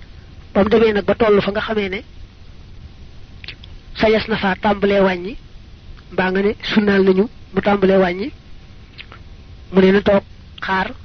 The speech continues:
gaa yu muy àndaaleel yoo xam ne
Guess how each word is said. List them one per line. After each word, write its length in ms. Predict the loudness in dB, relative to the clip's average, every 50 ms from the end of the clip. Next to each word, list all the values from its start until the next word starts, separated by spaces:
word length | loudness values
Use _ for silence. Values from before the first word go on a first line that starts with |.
| -20 -20 -20 -20 -20 -20 -20 -20 -20 -20 -20 -20 -20 -20 -18 -8 -4
gaa 140 | -2 2 4
yu 100 | 4 4
muy 120 | 4 2 0
àndaaleel 420 | 0 -4 -2 -2 -2 0 2 4 6
yoo 160 | 6 6 4
xam 180 | 4 0 -2 -2
ne 160 | -2 -10 -10